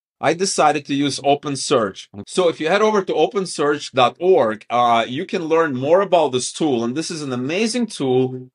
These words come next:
It's open source. It's completely free. You can host it yourself. You can do whatever you want.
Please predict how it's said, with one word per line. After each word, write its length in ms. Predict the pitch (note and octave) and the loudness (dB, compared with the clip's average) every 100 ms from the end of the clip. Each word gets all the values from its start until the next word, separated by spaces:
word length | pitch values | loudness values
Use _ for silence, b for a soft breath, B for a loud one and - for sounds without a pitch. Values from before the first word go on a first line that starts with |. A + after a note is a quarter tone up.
| - | -12
It's 200 | A#2+ - | -6 2
open 300 | F3+ F#3+ A#3 | 2 2 -4
source. 540 | G3+ D#3 C3+ B2+ B2+ | 0 2 4 4 2
It's 100 | A#2 | -6
completely 480 | - A#2+ C#3+ G3 G#3 | -8 -4 -2 0 -2
free. 600 | G#3+ - C#3 C3+ C3+ C3 _ _ _ - | -4 -4 -4 -2 -4 -8 _ _ _ -2
You 240 | C#3 E3+ | 0 0
can 320 | - E3+ D3 | -2 -2 -2
host 380 | C#3 D#3+ F#3+ F#3+ | 2 4 4 0
it 120 | G#3+ | -4
yourself. 560 | G#3 F#3+ - C#3 B2+ B2 | -2 -2 2 4 4 2
You 80 | C3 | -4
can 140 | D3 | -4
do 80 | D3+ | -2
whatever 300 | D3 F3 F3+ | 2 2 2
you 140 | F#3 | 2
want. 380 | D3+ A2 G#2 A2+ | 0 -2 -4 -8